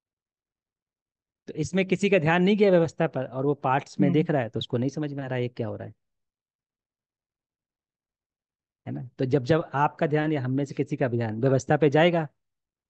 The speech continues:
Speaker 1: तो हम उसको अप्रिशिएट कर पाएंगे। जब जब हम केवल अपने को सेंटर में ले आएंगे बाकी व्यवस्था को हटाकर,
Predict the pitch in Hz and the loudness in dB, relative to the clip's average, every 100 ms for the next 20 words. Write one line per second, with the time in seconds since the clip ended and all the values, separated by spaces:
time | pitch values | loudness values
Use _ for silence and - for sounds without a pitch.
0 | _ _ 165 165 165 190 175 165 - 202 | _ _ 0 2 2 0 2 0 0 0
1 | 202 180 170 147 143 131 _ _ _ _ | -2 -6 -4 -6 -6 -12 _ _ _ _
2 | 135 127 147 175 180 175 - 165 160 - | -4 0 2 4 4 4 4 6 6 4
3 | 170 185 180 175 165 170 165 160 151 139 | 0 2 2 2 0 2 2 2 0 -2
4 | 131 123 127 151 139 131 - 131 123 113 | -8 -8 -8 -2 -2 0 -2 -2 -2 -6
5 | 110 107 | -10 -12